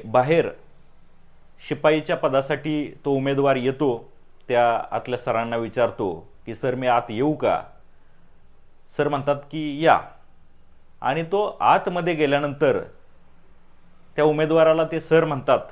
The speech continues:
इंटरव्ह्यू घेणारे सर म्हणतात की, "बसा." तर त्याच्यावरती त्या उमेदवारानं दिलेलं उत्तर फार मार्मिक असतं की, "सर, मी बसायला आलेलो नाही, मला काम सांगा,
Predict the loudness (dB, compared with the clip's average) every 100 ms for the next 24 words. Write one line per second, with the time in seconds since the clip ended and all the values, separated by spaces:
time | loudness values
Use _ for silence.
0 | -12 -8 -4 -2 -2 -2 -2 -2 -2 -4
1 | -4 -4 -6 -6 -4 -4 0 -2 -2 -14
2 | -20 -20 -20 -20 -20 -20 -20 -20 -20 -20
3 | -20 -20 -20 -20 -2 -2 -2 -4 -2 2
4 | 4 4 2 -6 -6 -12 -20 -20 -10 -2
5 | -2 -2 0 2 2 0 -2 0 2 2
6 | 0 0 -2 0 -4 0 0 0 -2 -4
7 | -2 -4 -4 -10 -20 -20 -20 -20 -12 -8
8 | -2 0 0 -2 -2 2 4 6 8 6
9 | 2 0 -2 -2 -8 -20 -20 -20 -20 -4
10 | -2 -2 2 4 4 2 -2 0 0